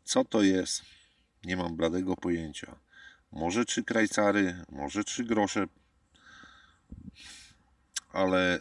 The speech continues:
dopóki nie odczyszczę tego w domu,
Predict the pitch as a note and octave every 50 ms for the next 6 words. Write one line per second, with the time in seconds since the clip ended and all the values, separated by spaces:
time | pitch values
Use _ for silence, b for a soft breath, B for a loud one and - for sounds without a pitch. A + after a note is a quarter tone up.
0 | - - G#2+ G2 G2+ - - - - - - G2 F#2+ F#2+ F#2+ F#2+ - - _ _
1 | _ _ - G#2+ F#2+ F2+ F#2 F2 - _ _ - - G#2 - - - F#2 - F#2
2 | E2+ F2+ F2 E2 F2 E2+ F2+ F2 F2 E2+ E2+ E2+